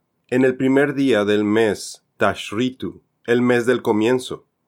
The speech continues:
En este día se celebraba el inicio de la siembra de cebada, y seis meses después, en la primavera, se celebraba el segundo Akitu, para festejar la cosecha de cebada en el mes de Nisanu.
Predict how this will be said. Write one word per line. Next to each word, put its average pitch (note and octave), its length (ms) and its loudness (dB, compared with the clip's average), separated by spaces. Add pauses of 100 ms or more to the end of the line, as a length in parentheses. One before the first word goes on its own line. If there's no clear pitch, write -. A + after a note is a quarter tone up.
(220)
En B2+ 160 2
este D3 260 2
día A#2+ 240 2
se A2+ 160 0
celebraba A#2 560 0
el G#2+ 100 0
inicio A#2 460 0
de G#2+ 80 0
la G#2 140 0
siembra G#2 480 -2
de F2+ 100 -2
cebada, G2+ 640 -2 (140)
y G#2+ 120 -6
seis A#2+ 320 0
meses C3+ 360 0
después, A2 720 -2
en G2 120 -2
la F2+ 140 -2
primavera, F#2+ 760 -2 (160)
se - 180 -2
celebraba C#3 800 0 (140)
el C3 160 2
segundo C3 500 2
Akitu, A#2+ 600 -6 (160)
para C3 180 2
festejar C#3 460 0
la D3 100 0
cosecha C3+ 480 -2
de A2 80 2
cebada G#2+ 500 -2
en F2+ 100 -2
el G2 120 -2
mes G2+ 380 -2
de G2 160 0
Nisanu. G#2 680 -4